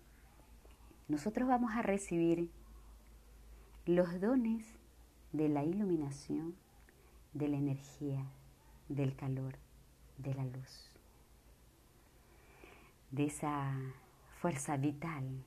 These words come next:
que nos da la alegría, que nos da la felicidad, para trascender nuestros egos,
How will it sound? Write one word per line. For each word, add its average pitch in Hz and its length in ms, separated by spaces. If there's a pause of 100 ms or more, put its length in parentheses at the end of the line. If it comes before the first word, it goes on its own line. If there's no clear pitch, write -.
(1600)
que 139 140
nos 135 300
da 135 220
la 131 140
alegría, 131 720 (2750)
que 139 100
nos 135 240
da 135 160
la 131 140
felicidad, 131 760 (3250)
para 147 200
trascender 147 840 (1000)
nuestros 139 540
egos, 165 400